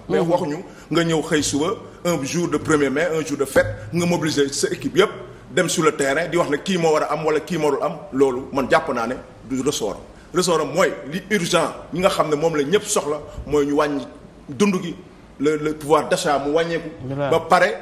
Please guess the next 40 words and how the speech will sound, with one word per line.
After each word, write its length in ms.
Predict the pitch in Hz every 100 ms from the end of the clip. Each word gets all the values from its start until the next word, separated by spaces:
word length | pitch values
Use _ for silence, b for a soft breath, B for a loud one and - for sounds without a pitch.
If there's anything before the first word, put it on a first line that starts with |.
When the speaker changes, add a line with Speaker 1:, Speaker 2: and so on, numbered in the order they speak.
| - -
Speaker 1:
ñu 80 | 165
yokk 260 | 170 185 180
payoor 240 | 170 151 117
yi. 60 | - - - -
Parce 140 | - 214
que 80 | 226
aussi 340 | 226 214 202
nit 80 | 214
ñi 100 | 208
sonn 260 | 190 208 190
nañu. 160 | 180 - - - -
Speaker 2:
Mais 80 | 208
président 280 | 294 285 254
Macky 160 | 226
Sall, 200 | 190 151
dafa 180 | 180 254
Speaker 1:
Ñu 100 | 214
revaloriser 600 | 185 214 208 208 202 185
salaire. 340 | 196 196 185 170
Speaker 2:
mais 60 |
gars 120 | 247
yi 40 | 233
respecté 300 | 247 285 254
wuñ 140 | 254 240
ko 80 | 190
de. 60 | -
Speaker 1:
Nit 140 | 208 233
ñi 100 | 190
loolu 240 | 214 208
la 40 | 208
ñu 100 | 196
yàkkamti, 540 | 196 190 185 175 156
ñu 120 | 165 170
revaloriser 500 | 185 180 180 156 165
salaire 320 | 175 165 151
yi 40 | 160
nga 60 |
xam 200 | 165 151
ne 60 | 151
Speaker 2:
Voilà. 120 | 139